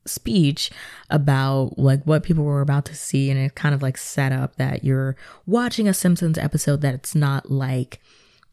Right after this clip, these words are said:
a regular Simpsons episode. Like, there will be blood, there will be violence, like, you know, send your kids to bed now, like, they don't need to see this type of thing.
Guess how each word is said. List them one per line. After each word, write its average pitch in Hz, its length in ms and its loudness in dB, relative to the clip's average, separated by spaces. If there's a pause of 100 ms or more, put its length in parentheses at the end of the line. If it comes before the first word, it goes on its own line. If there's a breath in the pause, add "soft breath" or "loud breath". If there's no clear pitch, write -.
(120)
a 180 80 4
regular 202 320 2
Simpsons 143 400 0
episode. - 340 -4
Like, - 240 -6
there 160 140 2
will 208 160 0
be 240 120 0
blood, 226 420 0
there 156 100 2
will 156 120 0
be 175 120 0
violence, 175 640 0
like, 147 240 0
you 151 60 2
know, 139 120 2
send 185 300 0
your 220 80 0
kids 208 360 0
to 185 80 0
bed 190 300 2
now, 180 340 2
like, 135 240 2
they 147 120 4
don't 160 140 2
need 165 160 2
to 175 100 -14
see 160 180 0
this 175 200 -2
type - 220 -2
of 170 80 0
thing. - 240 -6